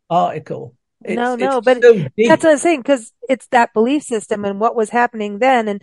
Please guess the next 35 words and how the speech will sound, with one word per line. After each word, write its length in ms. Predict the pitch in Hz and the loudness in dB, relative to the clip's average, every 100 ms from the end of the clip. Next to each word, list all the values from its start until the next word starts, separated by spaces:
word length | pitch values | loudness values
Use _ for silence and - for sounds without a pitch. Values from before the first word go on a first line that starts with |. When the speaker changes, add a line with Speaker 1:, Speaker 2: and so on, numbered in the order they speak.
| _ _ _ | _ _ _
Speaker 2:
so 200 | - 294 | -4 2
then 220 | 302 302 | 2 2
when 80 | 269 | -2
you 100 | 247 | -4
think 240 | 285 269 | -6 -2
about 380 | 240 233 226 214 | 0 2 2 0
the 100 | 226 | -4
English 360 | 226 220 214 | -2 -2 -2
coming 340 | - 240 220 214 | -4 -6 -4 -4
here 180 | 233 226 | -4 -2
on 100 | 214 | -2
the 120 | 202 | -2
Mayflower 600 | 233 311 - 233 196 196 | 0 0 0 2 2 0
for 320 | - 202 196 | -2 -2 0
religious 440 | 196 208 196 196 | 0 -2 -2 -6
freedom, 480 | - 254 254 214 190 - _ _ _ | -8 -6 -2 -2 -4 -10 _ _ _
they 100 | 262 | 2
were 120 | 277 | 4
Speaker 1:
Yeah. 60 | 262 | 2
Speaker 2:
more 360 | 226 240 247 240 | 2 2 4 4
of 160 | 220 | 2
the, 400 | 208 208 196 190 | 2 4 4 2
um, 480 | 214 185 180 175 180 _ _ _ | -2 -4 -4 -8 -16 _ _ _
what 120 | 208 | -6
we 160 | 202 208 | -4 -6
call 320 | - 190 170 - | -4 -4 -4 -4
Amish, 440 | 226 226 233 - | -4 -4 -8 -6
right? 200 | 220 214 | -4 -4
The 60 | 202 | -6
Quakers 580 | - 214 240 302 330 311 | -8 -4 -4 -4 -8 -6
that 160 | 277 | -6
were 100 | 285 | -4
coming 360 | 285 294 285 277 | -6 -8 -8 -6
over. 260 | 285 294 | -4 -2
So 460 | 294 - 220 208 202 | -4 -2 0 0 -4